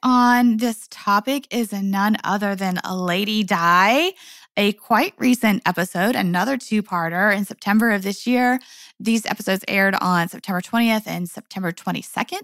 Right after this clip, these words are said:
twenty twenty-two. And, uh, the episodes were entitled The Lady Di Look, What Diana Was Trying to Tell Us Through Her Clothes. And our guest was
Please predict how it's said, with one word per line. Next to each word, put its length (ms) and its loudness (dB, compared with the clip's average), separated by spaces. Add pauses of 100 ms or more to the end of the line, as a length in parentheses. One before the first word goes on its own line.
twenty 280 0
twenty-two. 880 0 (480)
And, 340 2 (100)
uh, 240 2
the 80 -4
episodes 400 -2
were 100 0
entitled 420 -2
The 140 0
Lady 380 -4
Di 300 2
Look, 360 0
What 320 -2
Diana 420 -2
Was 220 -6
Trying 300 -6
to 100 -16
Tell 260 0
Us 200 2
Through 160 -2
Her 160 -2
Clothes. 580 0 (420)
And 200 -2
our 180 0
guest 400 -8
was 260 0